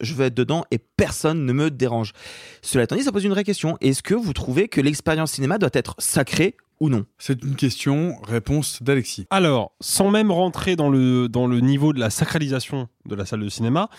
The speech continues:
Speaker 3: j'ai envie de, de revenir à un niveau plus pragmatique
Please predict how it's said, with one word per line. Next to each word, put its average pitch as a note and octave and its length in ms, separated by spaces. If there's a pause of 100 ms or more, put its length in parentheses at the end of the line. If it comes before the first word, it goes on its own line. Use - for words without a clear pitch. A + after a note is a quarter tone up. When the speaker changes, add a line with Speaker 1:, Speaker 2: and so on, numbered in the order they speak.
(300)
Speaker 3:
j'ai A#2 240
envie B2+ 260
de, C#3+ 160
de A#2 140
revenir C3+ 520
à B2 40
un B2 120
niveau B2+ 280
plus - 180
pragmatique D#3+ 800